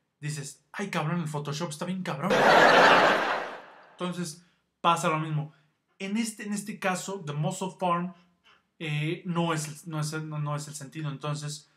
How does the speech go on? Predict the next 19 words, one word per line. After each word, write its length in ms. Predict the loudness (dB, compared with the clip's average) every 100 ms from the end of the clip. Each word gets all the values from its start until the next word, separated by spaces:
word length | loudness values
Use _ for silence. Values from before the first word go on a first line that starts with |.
| _ _ _ -8
eh, 720 | -4 -2 -2 -4 -8 -16 _ _ _ _ _
aquí 360 | -8 -8 -4 -4
realmente 560 | -2 -2 -2 -2 -6 -8
le 60 |
metió 220 | -8 -4
mucha 240 | -4 -4 -8
mercadotecnia. 840 | -12 -10 -12 -10 -6 -6 -6 -10 _ _ _ -8
El 160 | -6
frasco 760 | -4 0 0 0 -4 -10 -12 -10
es 440 | -6 -6 -6 -12 _ -14
muy 440 | -10 -8 -4 -4 -2
llamativo. 580 | -4 -4 -8 -10 -10
Toda 440 | -4 -2 0 -2 -2
la, 320 | -6 -6 -6 -8 -12
la 240 | -8 -8 -6
gama 380 | -8 -8 -10 -10
de 180 | -12 -8
Arnold 300 | -6 -6 -6
Schwarzenegger 680 | -8 -10 -10 -12 -10 -14